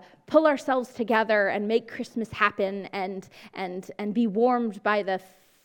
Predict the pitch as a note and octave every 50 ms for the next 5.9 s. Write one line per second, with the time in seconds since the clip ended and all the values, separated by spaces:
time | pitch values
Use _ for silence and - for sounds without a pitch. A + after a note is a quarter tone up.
0 | _ _ _ _ _ - D4+ _ _ - - D4 - - C4 B3 A#3+ G3 F#3+ G#3
1 | G3 F#3+ F3+ - G3 - - - F#3 F3+ F3 F3 - - F#3 C#3 A2 - - -
2 | _ _ _ _ _ _ _ _ _ _ _ _ _ _ _ _ _ - A#3 A#3
3 | A#3+ A#3+ A#3 - - C4 B3+ B3+ G#3+ G#3+ A3+ C4+ D#4 - - - C#4 C4 B3+ A#3
4 | - - A3 - - - G#3+ G3+ G#3 G#3+ G3+ G3 F#3+ F3 - - - - A3+ G3
5 | G3+ G#3+ A3+ A#3 A#3 A3 G#3 G#3+ G3+ G3+ - - G#3+ G3 F#3+ F#3 -